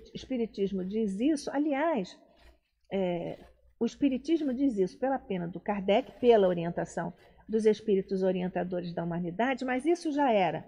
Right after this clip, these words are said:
uma conquista tão sedimentada no psiquismo profundo do, do professor Rivail,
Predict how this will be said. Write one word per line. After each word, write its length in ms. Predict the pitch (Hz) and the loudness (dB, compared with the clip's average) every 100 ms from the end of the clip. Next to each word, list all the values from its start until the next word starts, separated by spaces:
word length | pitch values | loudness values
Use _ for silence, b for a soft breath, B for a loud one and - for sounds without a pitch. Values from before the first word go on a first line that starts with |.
| - b b b b | -16 b b b b
uma 180 | 247 262 | -4 -2
conquista 800 | 277 277 254 - - 269 - 233 | 0 -2 -2 -6 -2 -2 0 -4
tão 220 | - 330 | -2 -4
sedimentada 920 | - 359 294 285 269 240 - 208 202 | -2 -2 -2 -2 -2 -4 -2 -2 0
no 140 | 196 247 | -2 -4
psiquismo 680 | - - 240 - 359 311 | -8 -12 -8 2 2 4
profundo 560 | 269 240 226 - 208 190 | 0 0 0 -2 -2 -2
do, 340 | 190 185 170 - - _ _ _ _ | -2 -2 -2 -8 -18 _ _ _ _
do 120 | 202 240 | 0 2
professor 460 | 247 240 220 220 | 2 2 0 2
Rivail, 720 | 208 202 175 202 262 208 156 | 2 2 2 2 4 2 0